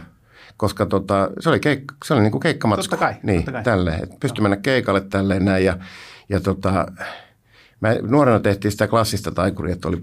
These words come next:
Speaker 1: frakkia, tehtiin
Speaker 2: Joo.
Speaker 1: kaikkea sorminäppäryysjuttuja ja muita tämmöisiä, mut sit mä rupesin niinku puhumaan.
Speaker 2: Joo.
Speaker 1: Ja tota, ja, ja se oli niinku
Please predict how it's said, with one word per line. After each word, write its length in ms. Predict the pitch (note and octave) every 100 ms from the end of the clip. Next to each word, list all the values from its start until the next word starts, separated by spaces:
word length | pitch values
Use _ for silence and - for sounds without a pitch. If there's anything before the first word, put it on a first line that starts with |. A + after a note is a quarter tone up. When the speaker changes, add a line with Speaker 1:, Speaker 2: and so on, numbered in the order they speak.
| -
Speaker 1:
frakkia, 500 | F2+ F#2+ F#2+ - D2+
tehtiin 280 | E2+ G2 E2+
Speaker 2:
Joo. 60 | D#2
Speaker 1:
kaikkea 400 | - F2 - E2 - - - - -
sorminäppäryysjuttuja 880 | F#2 E2+ D#2 - D#2 D2+ D#2+ - F2+
ja 40 |
muita 180 | F#2 E2
tämmöisiä, 240 | D#2+ E2
mut 80 | E2+
sit 120 | -
mä 80 | B2+
rupesin 460 | A#2+ B2 A#2 A#2 A#2 - - - - - -
niinku 280 | - G2+ G2+
puhumaan. 540 | G2+ E3+ G#2+ E2+ G#2+ C3 - - - _ C#3
Speaker 2:
Joo. 160 | A#2 A2 - -
Speaker 1:
Ja 180 | G2+ G2+
tota, 480 | F#2+ F2+ F2+ D2+ - -
ja, 240 | G2 F2+ E2
ja 100 | -
se 100 | F#2
oli 100 | G#2+
niinku 340 | G#2+ G#2+ A2